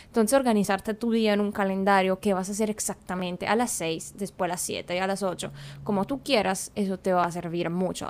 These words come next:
Por lo menos a mí me funcionó. Y otra cosa es, si tú te levantas todos los días a las nueve de la mañana, trata de levantarte media hora más temprano. O sea, una semana te levantas a las ocho y media. Después de las ocho y media, a las dos semanas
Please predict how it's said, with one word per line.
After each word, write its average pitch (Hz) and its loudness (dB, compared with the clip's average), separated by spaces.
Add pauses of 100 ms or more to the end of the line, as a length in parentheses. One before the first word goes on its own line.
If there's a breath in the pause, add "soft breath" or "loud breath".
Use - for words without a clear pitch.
Por 240 0
lo 220 4
menos 214 4
a - 6
mí 247 4
me 220 2
funcionó. 190 0
Y 226 4
otra 214 4
cosa 220 6
es, - -2 (1300 loud breath)
si - -2
tú 226 -4
te 240 2
levantas 240 2
todos 220 4
los 220 2
días 233 4
a 226 6
las 208 4
nueve 196 0
de 196 0
la 226 2
mañana, 226 0 (200)
trata 262 -2
de 311 4
levantarte 294 4
media 294 6
hora 202 6
más 247 2
temprano. 254 2
O 175 -4
sea, 175 -2
una 185 -2
semana 294 -2 (540)
te - -6
levantas 233 -2
a 233 -4
las 226 -6
ocho 226 -4
y - -6
media. 294 -4 (540 soft breath)
Después 208 4
de 196 8
las 202 2
ocho 208 -2
y 208 4
media, 196 6
a - 6
las 190 4
dos 202 4
semanas 196 2